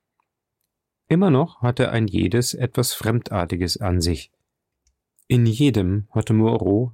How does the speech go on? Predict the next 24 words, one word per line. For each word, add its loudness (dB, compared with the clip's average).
ein 2
oder 0
mehrere 0
Tiere 0
miteinander -2
verschmolzen. -4
Eins -2
war 2
vielleicht 0
hauptsächlich -2
bärenartig, 0
ein 2
anderes 0
katzenartig, -2
ein 2
drittes 0
stierartig, 0
aber -2
jedes -2
war 0
mit -2
anderen 0
Geschöpfen -4
vermischt. -2